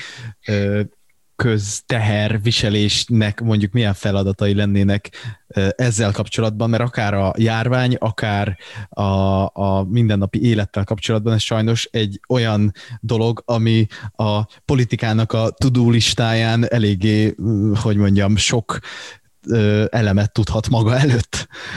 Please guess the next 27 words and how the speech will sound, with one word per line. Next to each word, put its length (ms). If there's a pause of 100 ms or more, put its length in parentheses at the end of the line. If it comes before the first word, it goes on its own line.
(180)
Úgyhogy, 520
ö, 180 (360)
úgyhogy 280
szerintem 460 (340)
a, 420
most 280
erre 220
várni, 420
hogy, 320
hogy 280
bármiféle 720
megoldás 520
érkezik 400
központilag 800 (260)
azzal 420
kapcsolatban, 680
hogy 160 (280)
akik 240
most 140
nem 80
tudtak 300
edzeni, 460
őket 500 (240)
hogy 180
fogja 300
mondjuk 300
kárpótolni 880